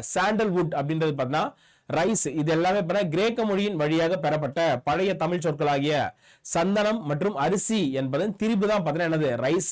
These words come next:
மற்றும் சந்தனம், சாண்டல்வுட் அப்படின்னு நம்ம வந்து சொல்லுவோம். சரிங்களா? எல்லாமே தமிழ் மொழியில இருந்து பிரிஞ்சது தான் அப்படின்ற ஒரு வரலாறு வந்து இந்த இடத்துல வந்து கொடுத்திருப்பாங்கப்பா.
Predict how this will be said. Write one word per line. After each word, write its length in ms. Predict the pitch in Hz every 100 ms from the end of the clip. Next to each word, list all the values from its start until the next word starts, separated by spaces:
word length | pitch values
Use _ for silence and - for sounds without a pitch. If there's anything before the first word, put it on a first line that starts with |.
| 202
மற்றும் 340 | 156 139 180 127 - - - 170
சந்தனம், 380 | 175 180 143 131
சாண்டல்வுட் 480 | 165 170 175 165 139
அப்படின்னு 220 | 131 143
நம்ம 120 | 131 123
வந்து 140 | 131
சொல்லுவோம். 260 | 120 101 -
சரிங்களா? 280 | 135 143 139
எல்லாமே 260 | 156 190 269 381 - - -
தமிழ் 260 | 185 202 240
மொழியில 280 | 208 185 151
இருந்து 180 | 160 196
பிரிஞ்சது 320 | 160 156 147 139
தான் 120 | 139
அப்படின்ற 300 | 120 117 185 254
ஒரு 80 | 143
வரலாறு 320 | 135 151 147 135
வந்து 160 | 156
இந்த 80 | 123
இடத்துல 200 | 120 127
வந்து 140 | 123 127
கொடுத்திருப்பாங்கப்பா. 580 | 110 104 101 87 76